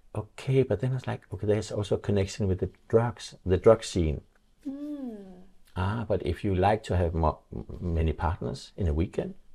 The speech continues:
Speaker 1: if you take some amphetamine, you can go on for more hours.
Speaker 2: Mm.
Speaker 1: And then, I mean, crystal meth was maybe introduced in Copenhagen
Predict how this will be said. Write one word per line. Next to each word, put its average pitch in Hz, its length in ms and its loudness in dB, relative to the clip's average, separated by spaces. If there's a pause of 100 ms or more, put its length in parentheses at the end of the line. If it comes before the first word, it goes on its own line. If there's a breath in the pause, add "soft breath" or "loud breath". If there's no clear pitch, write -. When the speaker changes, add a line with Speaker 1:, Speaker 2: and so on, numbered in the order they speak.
(320)
Speaker 1:
if 110 100 -2
you 160 80 2
take - 240 4
some 85 140 2
amphetamine, 98 760 0 (140)
you 104 100 -4
can 113 140 -2
go 101 180 8
on 92 180 6
for - 160 0
more 95 220 2
hours. 123 440 -2 (720)
Speaker 2:
Mm. 220 720 -6 (1000 soft breath)
Speaker 1:
And 110 140 6
then, 120 560 8
I 113 60 -2
mean, 113 240 4
crystal - 380 -2
meth 107 260 6
was 110 160 -2
maybe 101 220 6
introduced 98 560 0
in 95 100 0
Copenhagen 95 960 4